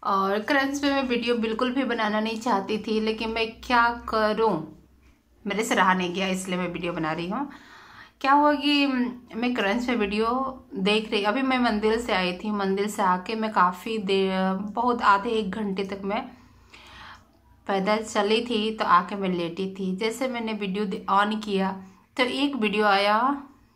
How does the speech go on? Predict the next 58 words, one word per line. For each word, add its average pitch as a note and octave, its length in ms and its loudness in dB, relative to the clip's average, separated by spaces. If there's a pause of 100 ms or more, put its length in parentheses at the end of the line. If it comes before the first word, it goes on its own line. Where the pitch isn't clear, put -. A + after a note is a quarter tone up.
(120)
चैनल G#3 280 2
का A3 120 -2
नाम G#3+ 180 2
मुझे G#3 200 0
नहीं G3+ 180 -2
पता G3+ 360 -6 (320)
और F3+ 80 2
ना F3 100 -2
ही F3 80 -2
मैं F3 140 -4
देखी F#3 220 -6
चैनल। E3+ 260 -6
बस A#3+ 220 -4
ये A#3 120 -2
देखी, A3 320 -4 (1120)
ऐसे A3+ 200 4
बोलते, C4 300 4
"फ्रेंड, B3 440 4
ये A#3+ 140 6
रोटी A#3 540 2
है, A#3+ 580 -2 (100)
हम G3 260 -2
खा G3+ 280 0
रहे G#3 140 0
हैं, A3+ 260 -2
इसका A3 280 -2
क्रंच G#3+ 360 0
कर G#3 200 0
रहे G#3 280 0
हैं।" A3+ 280 -4 (420)
तो - 60 -2
अब A3 60 0
मुझे A#3+ 280 2
लगता B3 340 2
है B3 140 6
real A3 240 6
life G#3+ 260 4
में B3 120 2
रोटी A#3+ 260 0
सब्जी A#3 280 -2
बनाने A3 380 0
की A#3 80 -2
ज़रूरत A3 420 2
ही A3+ 80 2
नहीं F3+ 200 4
है, F#3 260 0
मिट्टी A3 400 0
का A#3+ 100 2
ही A3 140 0
रोटी G3+ 300 2
खा G#3 180 4
लो F#3+ 120 2
तुम A3 200 0
लोग, - 1400 -4
<laughs> - 20 2
ज़्यादा A#3+ 440 0
बढ़िया G#3 340 0
रहेगा। F#3+ 400 -4